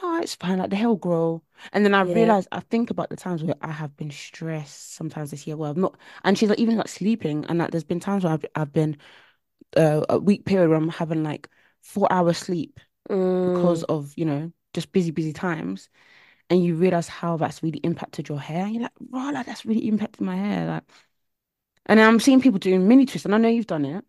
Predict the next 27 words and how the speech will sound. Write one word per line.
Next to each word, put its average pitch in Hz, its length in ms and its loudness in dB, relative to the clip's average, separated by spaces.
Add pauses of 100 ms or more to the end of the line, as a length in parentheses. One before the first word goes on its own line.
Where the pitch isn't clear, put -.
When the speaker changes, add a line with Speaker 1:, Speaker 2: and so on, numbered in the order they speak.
(160)
Speaker 1:
Did 226 180 0
you 311 100 8
see 294 220 4
a 277 60 6
Speaker 2:
Yeah. - 20 2
Speaker 1:
real 262 160 2
difference? - 640 -10 (1400)
Speaker 2:
Um, 508 480 6 (360)
I 403 160 8
would 466 140 8
say, 392 180 8
yeah, 339 200 10
my 294 160 8
hair, 339 340 6 (100)
my 277 140 2
hair 349 260 4
did 330 220 0
grow. 214 640 2 (320)
My 220 80 -4
hair 277 180 -2
did, 277 160 -6 (400)
it 202 180 -8
definitely 220 420 -6
did 214 240 -6
grow, 175 380 -4
but 185 120 -4
I 185 100 -6